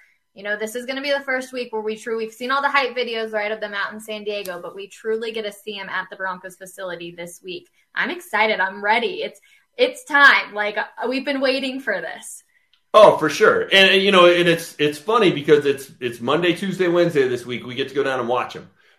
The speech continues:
Speaker 2: right? We get to see him on the field. We get to see Russell Wilson at, with the Broncos helmet on,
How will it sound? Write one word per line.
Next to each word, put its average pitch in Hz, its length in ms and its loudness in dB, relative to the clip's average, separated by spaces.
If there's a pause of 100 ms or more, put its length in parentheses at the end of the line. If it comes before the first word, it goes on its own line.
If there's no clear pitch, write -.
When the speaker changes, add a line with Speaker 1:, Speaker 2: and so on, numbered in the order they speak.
Speaker 2:
right? 117 280 0
We 117 80 -8
get 127 140 -6
to 110 60 -14
see 151 200 -4
him 143 100 0
on 135 120 0
the 120 60 -6
field. 156 420 2
We 127 80 -8
get 120 120 -8
to - 60 -18
see 135 80 -14
Russell 123 300 -4
Wilson 131 340 -4
at, 117 180 -6
with 117 220 -6
the 110 60 -8
Broncos 135 500 -4
helmet 147 300 4
on, 143 400 0